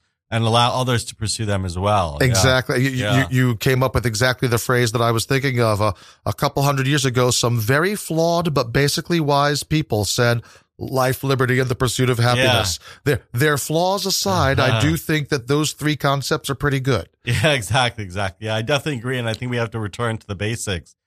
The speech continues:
Speaker 1: of, uh, of our, as a country, to return to the basics of what makes us unique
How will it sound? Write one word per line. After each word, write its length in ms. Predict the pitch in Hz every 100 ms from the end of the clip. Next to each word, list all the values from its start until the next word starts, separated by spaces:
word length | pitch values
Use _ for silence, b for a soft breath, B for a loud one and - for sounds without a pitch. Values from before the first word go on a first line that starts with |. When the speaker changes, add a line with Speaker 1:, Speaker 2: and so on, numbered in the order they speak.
| _ -
Speaker 1:
of, 220 | 107 98
uh, 240 | 101 98 -
of 160 | 98 98
our, 340 | 101 90 - -
as 180 | 117 90
a 40 |
country, 560 | - 120 113 131 127 123 b b _ -
to 80 |
return 240 | 107 117 107
to 60 |
the 60 | 110
basics 480 | 107 107 - 101 -
of 320 | 104 95 80
what 280 | 95 101 95 _ _ 98
makes 320 | 107 101 -
us 220 | 107 -
unique 480 | 101 104 113 123